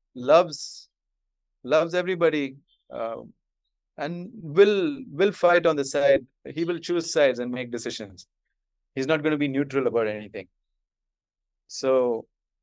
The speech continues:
that's the character that I wanted. And that kind of physical strength, the virya, brahmacharya, the kind of, um, devotion that he has towards God.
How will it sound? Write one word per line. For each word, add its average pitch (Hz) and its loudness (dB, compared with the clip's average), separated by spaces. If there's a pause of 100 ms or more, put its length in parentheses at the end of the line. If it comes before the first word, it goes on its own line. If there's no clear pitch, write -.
(420)
that's 180 2
the 202 -2
character 196 -2
that 131 2
I 123 2
wanted. 127 -4 (320)
And 110 -18 (640)
that 139 0
kind 170 -2
of 123 -4
physical 147 -4
strength, 135 -4
the 117 -4
virya, 123 0 (680)
brahmacharya, 123 0 (960)
the 113 -14
kind 131 -4
of, 120 -2 (220)
um, 101 -6 (1120)
devotion 156 0
that 127 0
he 123 -6
has 120 -8
towards 117 0
God. 110 0